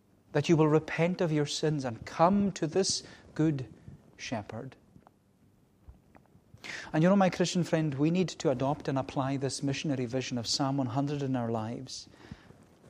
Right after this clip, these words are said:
Because, as we said, without vision, the people perish. Without vision, the people in our congregation and community perish. If our gospel is hid, it is hid to them that are lost.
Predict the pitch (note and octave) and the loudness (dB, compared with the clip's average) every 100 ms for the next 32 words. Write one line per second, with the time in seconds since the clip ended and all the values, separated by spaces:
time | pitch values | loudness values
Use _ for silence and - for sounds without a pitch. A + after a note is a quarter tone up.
0 | - D3 - C#3+ - - - D#3 E3+ - | -2 0 2 0 -2 -4 -4 0 0 2
1 | C3+ B2+ C3 C#3+ E3+ - D#3 D#3+ E3 C#3+ | 0 0 0 2 0 2 4 4 2 0
2 | B2 - _ C#3+ - D3+ F3 D3 B2 A2+ | -6 -18 _ -6 0 0 0 -4 -4 -4
3 | A#2+ - - - C#3+ E3 F#3+ D3 F#3 F#3 | -6 -10 -18 -6 2 4 4 6 6 8
4 | F#3 D#3 - F#3+ F3 F#3 C#3+ - - D#3+ | 4 4 2 0 2 2 2 -4 -4 2
5 | D3+ F#3 F3+ E3+ D#3 D3 D3+ D#3+ - D3+ | 2 2 0 0 0 0 0 0 -2 -4
6 | B2 - D3+ D#3+ D#3 C#3 A#2 - - - | -4 -4 -2 -2 -2 -4 -4 -10 -16 -2
7 | C#3+ B2 G#2 - D#3+ F3+ F3 - E3+ G3 | 0 0 -4 -2 2 4 4 4 4 4
8 | - F#3+ D#3 - E3 C#3+ A2 - - - | 2 4 4 2 2 2 0 -12 -8 -2
9 | D#3 C3+ - E3+ - D#3+ C3+ D#3 G3+ G3 | 0 0 0 -2 0 -2 2 4 6 4
10 | - - - D#3+ D#3 C3+ B2+ A2+ G#2+ - | 0 -6 -2 2 2 2 2 0 -2 -10
11 | - | -16